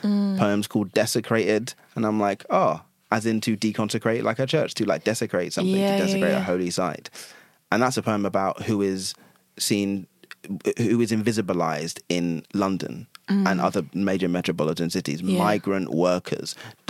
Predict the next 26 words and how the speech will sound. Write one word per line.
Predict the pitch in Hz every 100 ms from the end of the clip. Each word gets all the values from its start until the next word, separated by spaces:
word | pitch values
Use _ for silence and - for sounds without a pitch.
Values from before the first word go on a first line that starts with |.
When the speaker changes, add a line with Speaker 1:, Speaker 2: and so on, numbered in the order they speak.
| 101
Speaker 2:
dark-skinned | 104 - - 90 92 90 -
people, | - 90 - - - -
Speaker 1:
Yeah. | 190 175
Speaker 2:
be | 101
it, | 95 - -
uh, | 95 92 87
like, | 95 85 107
you |
know, | 95 90
domestic | 90 98 98 104 - 104 90 -
work | 95 98 90 -
or | 85
be | - 90
it, | 90 - - - - -
uh, | 95 92 85 80 -
uh, | 90 73 -
uh, | 82 -
cleaners | - 113 110 110 71 69 85
is | 85
a | 62 -
classic | - 87 85 87
example | 82 85 80 76 57 50 -
of | 185
Speaker 1:
Mm. | 180
Speaker 2:
how | 175 80
people | - 87 85 78